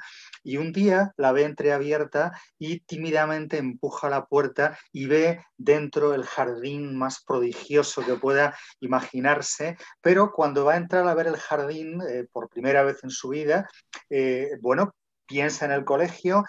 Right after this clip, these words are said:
y dice, "Bueno, a la vuelta, tal vez mañana, eh, pueda verlo". Se va al colegio y vuelve, la puerta está cerrada,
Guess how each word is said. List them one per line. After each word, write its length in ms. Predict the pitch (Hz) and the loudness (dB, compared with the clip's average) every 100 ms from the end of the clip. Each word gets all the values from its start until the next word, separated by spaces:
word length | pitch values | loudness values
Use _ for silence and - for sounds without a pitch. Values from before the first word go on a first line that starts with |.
| - | -4
y 80 | 135 | -8
dice, 260 | 139 - | -6 -2
"Bueno, 320 | 131 123 208 - | -2 0 -2 0
a 100 | 139 | 0
la 120 | 131 | 2
vuelta, 680 | 120 127 160 160 160 165 196 - - | 4 8 8 6 4 2 2 -4 -4
tal 180 | - 143 | 2 4
vez 220 | 143 151 - | 4 0 -2
mañana, 680 | 139 139 143 147 151 175 - - | -4 -2 -2 0 0 -2 -6 -10
eh, 160 | 131 - | -8 -2
pueda 260 | 135 131 127 | 4 6 6
verlo". 380 | 123 113 107 - | 4 0 -4 -8
Se 180 | - 131 | -12 -2
va 100 | 131 | 2
al 120 | 147 | 2
colegio 640 | 156 156 165 - 165 180 175 _ | 2 0 -2 -4 -4 -4 -4 _
y 360 | - 202 196 202 | -2 2 2 0
vuelve, 640 | - 127 160 160 156 165 196 | -2 6 8 8 2 0 0
la 160 | 120 | -4
puerta 240 | - 123 135 | -4 -4 -6
está 200 | 135 147 | -8 -10
cerrada, 520 | 147 139 151 156 190 | -8 -2 0 0 -2